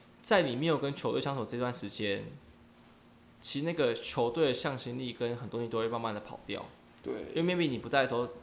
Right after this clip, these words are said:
Speaker 1: 大家不只是打球，maybe 还有一些有趣的梗，
Speaker 2: 嗯，
Speaker 1: 或者事件，
Speaker 2: 就有点脱节啦，
Speaker 1: 对，
Speaker 2: 脱节。
Speaker 1: 但你其实没有参与到。那其实脱节之后，也是会是很多人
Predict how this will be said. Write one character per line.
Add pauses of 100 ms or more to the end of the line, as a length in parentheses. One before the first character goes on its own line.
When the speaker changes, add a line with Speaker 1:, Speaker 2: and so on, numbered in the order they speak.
(120)
Speaker 1:
大
家
不
只
是
打
球， (180)
maybe
还
有
一
些
有
趣
的 (120)
梗， (300)
Speaker 2:
嗯，
Speaker 1:
或
者
事
件，
Speaker 2:
就
有
点
脱
节
啦，
Speaker 1:
对，
Speaker 2:
脱
节。
Speaker 1:
但
你
其
实
没
有
参
与
到。
那
其
实
脱
节
之
后，
也
是
会
是
很
多
人